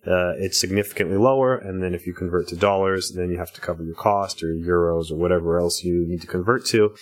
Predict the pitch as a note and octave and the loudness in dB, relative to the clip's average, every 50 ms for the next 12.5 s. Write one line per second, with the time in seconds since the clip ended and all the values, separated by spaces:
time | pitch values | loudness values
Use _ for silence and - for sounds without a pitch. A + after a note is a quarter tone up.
0 | - - - - - B2+ - C3 A#2 - A2 G2+ G2+ G2+ G2+ G2 F#2 - - - | -20 -20 -6 -2 0 0 2 2 0 2 2 2 2 2 0 -4 -4 -4 -6 -8
1 | F#2+ - - F2+ F2+ F2 F2 F2 - - F2+ F2+ F2 - - D#2 D#2+ - F2 F2 | -6 -6 -4 -2 0 0 0 0 0 0 2 2 2 0 -2 -6 -6 -4 -4 -2
2 | - - G2+ - - G#2 G#2+ A2+ B2 B2 A#2+ A#2 G#2+ G2+ F#2+ G2 G2 G2 - G#2+ | 0 0 0 2 2 2 4 4 2 2 2 0 0 0 2 0 0 0 -2 -6
3 | F#2 F2+ F2 - G2 F#2 - F#2 F2 F2 E2+ - - F2 E2+ - - - F#2 F2+ | -8 -8 -6 -6 -6 -6 -4 -2 -2 -2 -2 -2 -4 -6 -6 -4 0 2 2 2
4 | F2 F2 F2 F2 F2+ F2+ E2+ E2+ E2 E2 E2 E2+ F2 - - - E2 E2+ E2 E2 | 2 0 0 0 0 -2 -2 -4 -4 -6 -6 -8 -6 -6 -4 -2 -2 0 -2 -2
5 | E2 - _ _ - - - F2+ E2+ - E2+ - - E2+ - G#2+ G#2+ G#2+ G#2 F#2 | -4 -6 _ _ -2 0 0 0 0 -2 -6 -8 -8 -6 -2 0 0 0 -2 -4
6 | F2 F#2+ F#2 - F#2+ G2 G2 G2 G#2 G#2 G2+ - G#2 F#2 F#2 F#2 F#2 F#2 F#2+ F2+ | -4 -4 -4 0 2 2 2 2 2 0 0 -2 0 0 0 0 0 0 -2 -2
7 | F2 E2+ E2 - E2+ F#2+ A#2 C3 A#2+ - - A#2 A2+ A2+ _ - - - - - | -2 -4 -4 0 2 2 2 2 2 0 0 0 -2 -2 _ -16 -20 -20 -20 -20
8 | - - - - A2+ A2+ A2 G#2+ G2 G2+ F#2+ - - F#2 F2 - E2+ - - E2+ | -20 -20 -10 -2 0 2 2 2 2 0 0 0 0 0 -2 -2 -4 -8 -4 -4
9 | E2+ E2+ E2 E2+ E2+ E2 - F2+ F2 E2+ E2+ E2 F2 E2 E2 E2 E2 D#2+ F2 E2+ | -4 -2 -2 -2 -2 0 0 0 0 0 0 -2 -2 -2 -2 -2 -4 -4 -4 -4
10 | E2 F#2 F2 E2+ E2+ E2+ E2+ - - E2+ E2+ E2+ E2 - - E2 D#2+ - - - | 0 0 0 2 2 0 -2 0 0 0 0 0 -2 -4 -4 -6 -6 -4 -2 -2
11 | F#2 - - F2 F2+ F2 - - E2+ E2 E2 E2 E2 - - F2 E2+ D#2 - F#2+ | 0 0 0 -2 -2 -4 -2 -2 -2 0 0 -2 -2 -2 -2 -2 -2 -2 -2 0
12 | G2 G2 - - - F2+ F2+ F2 E2+ E2 | 0 0 0 -2 -4 -2 -2 -2 -2 -4